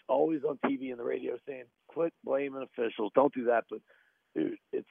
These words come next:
put in front of me time and time again. And if you watch some plays as, as a neutral fan, you're not gonna notice. But there was at least six plays that the call could either go either way, right?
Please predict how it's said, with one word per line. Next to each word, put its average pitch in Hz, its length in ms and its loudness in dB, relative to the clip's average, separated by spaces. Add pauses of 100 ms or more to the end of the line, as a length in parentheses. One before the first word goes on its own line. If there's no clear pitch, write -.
(120)
put 165 180 8
in 254 160 -14
front 143 160 8
of 135 60 0
me 123 120 0
time 139 440 4
and 110 100 -14
time 139 320 4
again. 123 460 -4 (300)
And 123 220 -6
if 110 160 -6
you 160 140 -4
watch 151 240 4 (120)
some 131 120 -14
plays 151 340 4
as, 123 140 -2
as 117 180 0
a 110 40 -12
neutral 139 440 0
fan, 127 220 0
you're 123 80 -8
not 123 180 0
gonna 113 180 -6
notice. 117 400 0
But 98 120 -16
there 127 100 -2
was 127 120 -4
at 165 100 -10
least 127 180 -4 (160)
six 156 200 4 (720)
plays 208 340 12
that 165 160 -6
the 151 60 -8
call 175 320 8
could - 200 -6
either 147 200 0
go 139 180 6
either 117 140 4
way, 90 240 4 (320)
right? 156 260 12